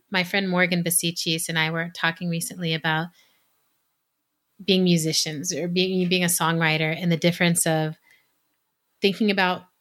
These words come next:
writing a song versus actually sitting down at the keyboard and playing it and singing it and letting it come through. And I feel like that with softness or vulnerability or, you know,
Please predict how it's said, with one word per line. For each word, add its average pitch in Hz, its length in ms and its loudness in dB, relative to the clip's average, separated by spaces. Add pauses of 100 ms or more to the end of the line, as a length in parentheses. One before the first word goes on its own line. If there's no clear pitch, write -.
writing 190 320 0
a 196 40 0
song 185 380 0
versus 175 320 -2
actually 165 260 0
sitting 160 280 -2
down 156 140 2
at 156 40 0
the 156 60 -2
keyboard 165 500 0
and 165 140 -2
playing 151 440 0
it 165 200 0
and 160 180 -2
singing 156 440 0
it 170 180 0
and 160 140 -2
letting 151 220 -2
it 160 120 -4
come 151 180 -6
through. 170 420 -4 (800)
And 175 140 2
I 170 80 2
feel 180 180 0
like 170 200 0
that 156 340 -2 (380)
with 160 340 -4
softness 175 760 -2
or 175 340 -4
vulnerability 165 1000 4
or, 151 480 0 (260)
you 165 120 -6
know, 151 280 -2